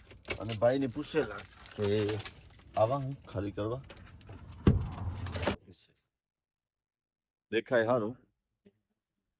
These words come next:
માણા બહુ છે અત્યારે. ગળદી છે અત્યારે.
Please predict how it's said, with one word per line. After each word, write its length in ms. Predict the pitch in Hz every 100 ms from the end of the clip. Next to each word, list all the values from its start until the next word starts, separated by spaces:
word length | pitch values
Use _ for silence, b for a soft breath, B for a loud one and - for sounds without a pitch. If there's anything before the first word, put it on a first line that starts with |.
| _ _ _ _ -
માણા 220 | 110 127
બહુ 200 | 120 120
છે 160 | - 87
અત્યારે. 320 | - 92 90 - _ -
ગળદી 640 | 120 120 131 131 127 120 -
છે 100 | 127
અત્યારે. 320 | - 98